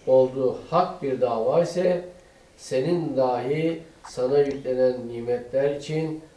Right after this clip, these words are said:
fahre, gurura belki bir hakkın var. Halbuki sen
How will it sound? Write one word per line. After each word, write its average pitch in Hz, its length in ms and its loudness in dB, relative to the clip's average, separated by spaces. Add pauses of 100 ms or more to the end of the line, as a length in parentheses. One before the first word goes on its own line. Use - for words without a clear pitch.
(140)
fahre, 123 720 2 (520)
gurura 123 800 0 (360)
belki 123 540 0
bir 117 120 -4
hakkın 113 480 -8
var. 101 160 -4 (840)
Halbuki 127 440 -2
sen 139 320 2